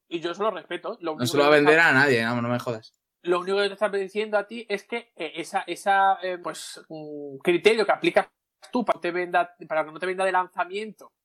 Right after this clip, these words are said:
Speaker 1: eh, Google a Stadia, pues a lo mejor otra persona aplica uno diferente y dice, "Coño, pues a mí jugar Guild, que es exclusivo de Stadia de lanzamiento, eh, Assassin's Creed Odyssey, que no lo he jugado, y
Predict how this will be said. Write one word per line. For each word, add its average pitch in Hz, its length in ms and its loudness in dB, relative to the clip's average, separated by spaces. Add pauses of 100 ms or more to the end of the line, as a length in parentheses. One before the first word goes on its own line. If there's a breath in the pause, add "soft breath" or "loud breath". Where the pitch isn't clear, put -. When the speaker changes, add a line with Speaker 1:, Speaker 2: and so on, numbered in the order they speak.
Speaker 1:
eh, 160 180 -10
Google 175 360 -4
a 147 120 -10
Stadia, 202 480 -4
pues 165 180 -14
a 151 40 -6
lo 147 60 -10
mejor 156 220 -8
otra 175 140 -6
persona 180 400 -6
aplica 165 420 -2
uno 170 180 -6
diferente 196 380 -6
y 214 40 -10
dice, - 200 -20
"Coño, 208 400 -4 (280)
pues 160 220 -4
a 160 60 -6
mí 180 260 -2
jugar 214 420 0
Guild, 214 300 -8 (100)
que 208 100 -2
es 202 80 -6
exclusivo 202 500 -4
de 196 100 -4
Stadia 202 280 -2
de 202 60 0
lanzamiento, 185 640 -8 (260)
eh, 170 180 -6
Assassin's 196 360 -6
Creed 220 220 -6
Odyssey, 160 300 -2
que 156 60 -8
no 170 80 -8
lo 196 80 -2
he - 20 0
jugado, 180 300 -2 (200)
y 170 400 -6